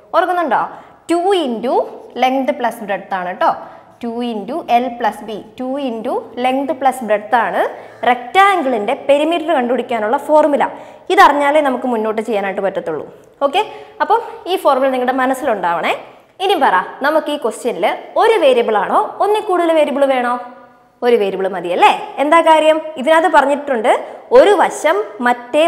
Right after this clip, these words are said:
വശത്തേക്കാൾ എന്ന് പറഞ്ഞിട്ടുണ്ട് അല്ലേ? അപ്പം ആദ്യം പറയുന്ന ഒരു വശം എന്ന് പറയുന്ന ആദ്യത്തെ വശം length ആയിരിക്കും. ഓക്കെ, ഒരു റെക്റ്റാങ്കിളിൻ്റെ ആദ്യത്തെ വശം, ഒരു side തന്നേക്കുന്നത് length ആയിരിക്കും. അടുത്ത വശം എന്ന് പറയുന്നത് ബ്രെഡ്ത്തിനെ കുറിച്ചായിരിക്കും.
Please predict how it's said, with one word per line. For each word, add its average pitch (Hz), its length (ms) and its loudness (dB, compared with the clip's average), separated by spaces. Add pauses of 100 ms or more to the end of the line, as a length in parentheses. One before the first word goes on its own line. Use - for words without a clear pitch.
വശത്തേക്കാൾ 277 1080 6 (340)
എന്ന് 262 180 0
പറഞ്ഞിട്ടുണ്ട് 180 460 -4
അല്ലേ? 359 160 6 (440)
അപ്പം 403 180 2 (420)
ആദ്യം 415 420 4
പറയുന്ന 294 360 4 (220)
ഒരു 330 220 2
വശം 269 320 0
എന്ന് 277 180 0
പറയുന്ന 226 320 0 (120)
ആദ്യത്തെ 349 260 0 (100)
വശം 294 280 0 (160)
length 294 340 4
ആയിരിക്കും. 196 280 -2 (200)
ഓക്കെ, 330 160 0 (140)
ഒരു 262 80 -2 (100)
റെക്റ്റാങ്കിളിൻ്റെ 294 540 0 (120)
ആദ്യത്തെ 302 360 0 (460)
വശം, 262 360 0
ഒരു 277 140 0
side 269 300 2
തന്നേക്കുന്നത് 247 520 -2 (360)
length 277 320 2
ആയിരിക്കും. 202 320 -4 (520)
അടുത്ത 403 260 4 (100)
വശം 330 260 0
എന്ന് 302 160 -2
പറയുന്നത് 247 420 2 (720)
ബ്രെഡ്ത്തിനെ 302 500 -2
കുറിച്ചായിരിക്കും. 196 520 -6